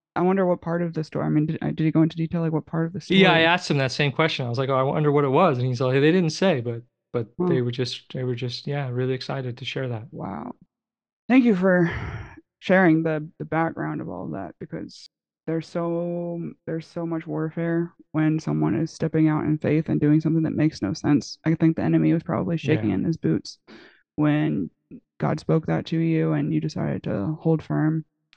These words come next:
Speaker 1: Do you consider it warfare, these battles that you went through to make this happen?
Speaker 2: Um, I never think of it in, in, in that term. Um, honestly, the, the term spiritual warfare has not really been in my lexicon until recently, you know, as
Speaker 1: Mm.
Speaker 2: I've been making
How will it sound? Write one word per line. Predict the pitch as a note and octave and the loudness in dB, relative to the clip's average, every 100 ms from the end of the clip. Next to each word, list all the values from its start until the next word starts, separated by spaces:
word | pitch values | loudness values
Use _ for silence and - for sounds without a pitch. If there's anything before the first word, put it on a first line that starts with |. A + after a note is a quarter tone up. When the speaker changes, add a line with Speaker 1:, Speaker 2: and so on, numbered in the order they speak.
| - | 0
Speaker 1:
Do | |
you | G3 | 6
consider | A3 F#3+ F3+ G3+ | 6 6 6 8
it | F3+ - - - | 8 6 2 -8
warfare, | D#3 E3 E3+ F#3 F#3+ G3 - _ _ _ - - | 2 6 6 4 2 0 -6 _ _ _ -20 -2
these | F3 E3+ | 0 2
battles | E3 E3+ F3 F3 | 2 2 0 0
that | D#3+ | -2
you | E3 | 0
went | E3 - | 0 0
through | F3 | -2
to | F3 | 0
make | E3+ | -2
this | - F3+ | -2 -4
happen? | F3 F#3 F#3 - _ _ _ _ - | -4 0 -2 -4 _ _ _ _ -4
Speaker 2:
Um, | G3 G#3 G3+ E3 - - | 2 6 6 6 0 -6
I | F#3+ | 0
never | F3+ A3 G3+ | 4 4 4
think | G3 F#3+ E3 | 4 2 2
of | D3 | 4
it | D3 | 4
in, | C#3+ C3+ | 2 -4
in, | D#3 C#3+ C#3+ | -6 -4 -2
in | C#3+ B2+ | 0 2
that | A#2+ B2+ | 0 -2
term. | - C#3+ C3+ A#2+ A2 A2 D3+ | -4 0 2 2 -2 -8 -6
Um, | B2 A2+ A2+ A2+ | -2 -2 -2 -2
honestly, | C3+ D3+ D#3+ - D3+ C#3 C3+ | 0 2 0 2 2 0 -6
the, | D3 C3 B2+ B2 B2+ C#3 - _ - | -10 -8 -6 -6 -6 -10 -16 _ -10
the | C#3 | -8
term | - E3+ D#3+ | 2 4 4
spiritual | - - E3 F3 - D#3 B2+ | 0 -4 -2 -2 0 0 2
warfare | B2 C#3 C#3 - B2 A2 G#2+ A#2+ - | 2 2 0 -2 -2 -2 -4 -8 -8
has | A#2+ | -4
not | B2+ C3+ C#3+ D3 D3 - | 0 0 2 2 2 -2
really | D#3 C3+ D3 D3+ D3 | -8 -4 0 2 2
been | B2+ C3+ | 0 0
in | C3 | 0
my | B2 B2 | 0 0
lexicon | B2 B2 - A#2+ C3 A2+ A2 | 0 -2 -6 -6 -4 -4 -4
until | G#2+ G#2+ C3 A#2+ A2+ A2+ C3 | -8 -8 -6 -4 -4 -8 -12
recently, | C#3 B2+ B2 - B2+ A#2 G#2+ | -8 -6 -6 -8 -10 -10 -10
you | A#2+ A#2 | -6 -6
know, | A2+ | -2
as | A#2+ | -2
Speaker 1:
Mm. | A#2+ | -2
Speaker 2:
I've | A#2 | -2
been | A#2+ A#2 | -4 -4
making | A#2+ A#2+ A#2+ A2 | -4 -4 -6 -6